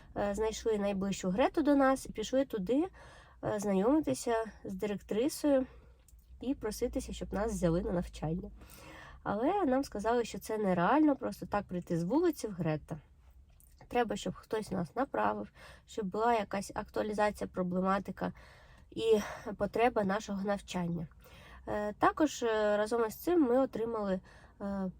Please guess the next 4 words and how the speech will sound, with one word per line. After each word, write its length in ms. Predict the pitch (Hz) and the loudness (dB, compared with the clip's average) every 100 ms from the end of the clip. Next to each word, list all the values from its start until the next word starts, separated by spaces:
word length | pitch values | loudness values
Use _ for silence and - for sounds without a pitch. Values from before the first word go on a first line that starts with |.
| - | -8
запрошення 720 | 190 202 185 214 - 285 269 | -4 -2 0 0 0 2 2
в 360 | 233 196 190 180 - - | 2 -2 -2 -4 -8 -4
Поль 140 | 220 | 0
Амплуа 600 | 220 185 - 180 185 240 | 2 2 0 -4 0 0